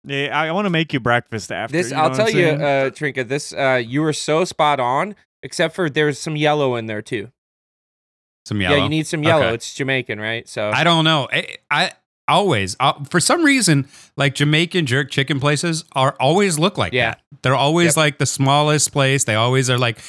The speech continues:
Speaker 3: they're trying to get, like, islandy colors, so to be this, this bright blue, this bright green,
Speaker 2: Mm-hmm.
Speaker 3: something like that.
Speaker 2: Yeah.
Speaker 3: Yeah.
Speaker 2: Yeah, if I sent you the sign, uh, you could, you would have absolutely been right on the colors, except there's a little bit of yellow in there too,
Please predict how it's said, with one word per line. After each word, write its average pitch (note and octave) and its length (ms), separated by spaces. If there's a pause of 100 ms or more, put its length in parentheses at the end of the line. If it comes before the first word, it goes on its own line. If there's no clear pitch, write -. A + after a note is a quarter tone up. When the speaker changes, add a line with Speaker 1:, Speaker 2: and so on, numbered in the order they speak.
(160)
Speaker 3:
they're C#3 80
trying E3 220
to D#3 60
get, C#3+ 160
like, B2 160
islandy C3+ 540
colors, C3+ 440
so A2+ 160
to A2+ 100
be A#2 220
this, G#2+ 340 (400)
this G2 300
bright A#2 760 (320)
blue, C#3+ 400
this B2 160
bright G#2 240
green, A#2+ 380
Speaker 2:
Mm-hmm. A#2+ 40
Speaker 3:
something B2 340
like G2+ 180
that. A2+ 400 (440)
Speaker 2:
Yeah. A#2 120
Speaker 3:
Yeah. C#3 160 (440)
Speaker 2:
Yeah, C#3 200
if B2+ 120
I C3+ 80
sent E3 220
you C#3+ 100
the C3+ 100
sign, B2+ 440
uh, G#2+ 300
you A2 220
could, A2+ 220
you A2 280
would A2 120
have G#2+ 100
absolutely G#2 680
been G#2 240
right G2+ 240
on G2+ 140
the G#2+ 80
colors, G2+ 340
except G#2 280
there's G2+ 180
a G#2 60
little A#2+ 200
bit A#2+ 140
of A#2 60
yellow G2+ 360
in E2+ 100
there F2 160
too, - 240